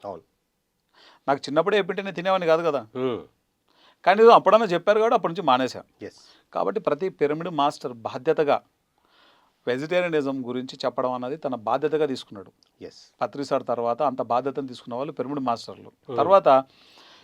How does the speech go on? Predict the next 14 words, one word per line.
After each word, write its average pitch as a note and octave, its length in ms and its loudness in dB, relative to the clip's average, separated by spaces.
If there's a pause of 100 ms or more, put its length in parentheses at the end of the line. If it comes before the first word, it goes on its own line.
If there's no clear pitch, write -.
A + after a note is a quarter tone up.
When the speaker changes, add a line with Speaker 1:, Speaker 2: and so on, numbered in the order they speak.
(220)
Speaker 2:
ఏ D#3+ 240 0
సొసైటీలో D#3+ 600 0
కూడా C#3+ 160 2
ఇంత D#3 380 -4
గట్టిగా D3 540 -2 (100)
చెప్పరు, B2 300 -6 (400)
Speaker 1:
ఎస్. - 80 -10
Speaker 2:
ఎందుకంటే C#3+ 440 0
వాళ్ళ C#3+ 180 2
డిసైపుల్స్ D3+ 500 -6
వెళ్ళిపోతారు, C3+ 580 -4 (200)
Speaker 1:
Hmm. B2+ 180 -6 (260)
Speaker 2:
డబ్బులు C3 280 0
వెళ్ళిపోతాయి. C3 500 0